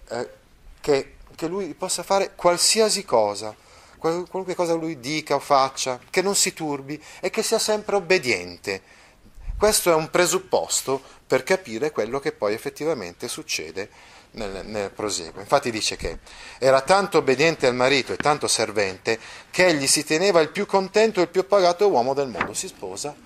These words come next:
e all'inizio sembra tutto normale. Adesso invece dovremmo andare qualche riga avanti. Dicevamo che questo matrimonio prosegue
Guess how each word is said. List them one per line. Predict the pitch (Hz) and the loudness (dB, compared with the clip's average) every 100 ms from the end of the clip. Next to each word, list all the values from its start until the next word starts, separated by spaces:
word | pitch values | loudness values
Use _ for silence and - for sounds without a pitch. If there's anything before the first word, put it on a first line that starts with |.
| _ _ - | _ _ -16
e | 190 | -12
all'inizio | 214 175 - 143 | -12 -14 -14 -12
sembra | - 120 131 | -10 -8 -10
tutto | 131 - - | -10 -14 -8
normale. | 120 117 85 76 73 76 - _ _ _ _ _ - - - _ | -6 -6 -8 -16 -18 -20 -20 _ _ _ _ _ -20 -20 -20 _
Adesso | - 165 87 - 165 | -4 -2 -2 -4 -6
invece | 143 82 - 135 | -8 -8 -8 -4
dovremmo | 143 117 107 143 | -2 0 0 -2
andare | 156 104 90 98 101 - - - - | -2 0 2 0 -4 -12 -18 -14 0
qualche | 131 127 143 120 | 0 2 0 0
riga | 104 95 104 - - - | 0 0 0 0 -12 -16
avanti. | - 113 101 98 98 95 - 101 92 - - - | -4 0 2 2 0 -6 -10 -10 -10 -20 -20 -20
Dicevamo | 127 123 143 127 123 113 | -8 -2 2 2 2 -2
che | 117 | -4
questo | 139 - 135 | -4 -4 -2
matrimonio | 127 - 123 127 107 95 | -2 -2 -4 -2 -2 -6
prosegue | 107 104 92 87 95 | -6 -6 -6 -8 -10